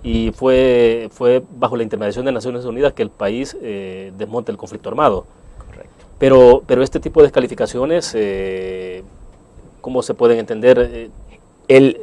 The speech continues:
Speaker 2: el
Speaker 1: o sea, en el contexto en el que estamos, o sea, ¿cuáles
Speaker 2: Es
Speaker 1: son
Speaker 2: que
Speaker 1: las, las consecuencias que tiene?
Speaker 2: Es que esto es bien sencillo. Eh, la ideología que ellos profesan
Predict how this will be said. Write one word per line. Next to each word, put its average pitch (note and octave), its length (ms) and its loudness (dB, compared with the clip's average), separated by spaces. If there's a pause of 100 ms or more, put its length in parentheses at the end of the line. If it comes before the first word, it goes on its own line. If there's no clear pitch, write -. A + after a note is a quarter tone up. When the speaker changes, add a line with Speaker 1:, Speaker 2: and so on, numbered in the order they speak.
Speaker 2:
el C3 240 4
Speaker 1:
o B2+ 60 -4
sea, C3 200 4
en C3 220 -4
el C3 140 -6
contexto D3+ 380 2
en D3+ 40 4
el C#3+ 60 0
que D3 80 -6
estamos, C3 420 2
o A2 60 -14
sea, A2 160 0
¿cuáles C#3+ 320 8
Speaker 2:
Es D3 60 10
Speaker 1:
son D3+ 100 2
Speaker 2:
que D#3 80 10
Speaker 1:
las, C3 180 8
las C3+ 160 -10
consecuencias B2 460 -6
que C#3 80 -6
tiene? C#3+ 320 -2
Speaker 2:
Es - 160 -14
que - 100 -8
esto C#3 200 -2
es B2+ 60 2
bien B2 200 -6
sencillo. A#2+ 600 -8
Eh, A2 140 -2 (140)
la A2+ 180 0
ideología G#2+ 680 0
que A#2 120 -2
ellos A#2+ 220 0
profesan A2 680 -2